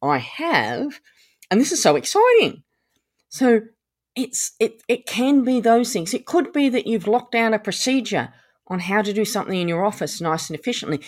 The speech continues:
It could be that you've found a new piece of technology that makes things more, more efficient and quicker and easier in your, in your business.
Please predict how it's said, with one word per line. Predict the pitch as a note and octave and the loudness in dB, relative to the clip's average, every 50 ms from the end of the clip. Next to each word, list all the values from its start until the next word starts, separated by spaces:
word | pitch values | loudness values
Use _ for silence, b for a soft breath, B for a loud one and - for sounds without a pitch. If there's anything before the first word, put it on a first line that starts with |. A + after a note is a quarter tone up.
| B B B | B B B
It | G#3 G#3+ - | -8 -8 -4
could | - - E4+ C#4 - | -2 -2 0 0 0
be | - B3 B3 A#3 | 2 2 2 2
that | G3+ G#3+ - | 2 0 -2
you've | G3+ F#3+ | -2 -4
found | - - - A3+ A3+ A#3+ A#3+ A3 | -4 -2 0 0 2 2 2 2
a | G#3 | 2
new | G3+ G#3+ G#3+ | 2 2 0
piece | G#3 - G#3+ G#3 - | 0 -2 -4 -4 -4
of | G#3+ G3+ | -4 -4
technology | - A3 A3 - F#3+ G#3 A#3+ C4+ D4 D4+ C#4 - G3 E3+ C#3+ A#2+ - B B B B B B B _ | -4 -6 -6 -4 0 0 2 2 2 0 -2 -2 -2 -2 -2 -2 -4 B B B B B B B _
that | - A3 - - | 0 0 0 2
makes | F#3+ G#3 G#3+ G#3 - - | 2 2 2 2 -2 -2
things | - G#3+ G#3 F3+ D3 | -2 0 0 0 0
more, | F#3+ F#3+ G3+ F#3+ - - _ _ _ - | 0 0 0 0 -2 -6 _ _ _ -4
more | F3+ F#3 G3+ G3+ F3+ | 0 2 2 2 2
efficient | E3+ - - A3 - - G#3 F#3 | 2 0 -2 -2 -2 -2 -2 -2
and | E3 D#3 - | -2 -4 -4
quicker | _ - A3+ - - F#3 E3 | _ -6 -6 -4 -2 -2 0
and | D#3+ | 0
easier | E3+ G3+ A#3 A3+ G#3 G3+ E3+ D#3 D3+ | 2 2 2 2 0 -2 -2 -2 -2
in | D3 D3 | -2 -2
your, | D3 C#3+ C#3 C3+ C3 b b b b b _ | -2 -2 -4 -4 -6 b b b b b _
in | E3+ E3+ E3 | -6 -4 -2
your | D#3 D3 C#3 B2 | 0 0 0 0
business. | A#2+ A#3 B3+ B3+ - C4+ - - - - - - | -2 -2 -4 -4 -6 -8 -8 -10 -12 -14 -18 -20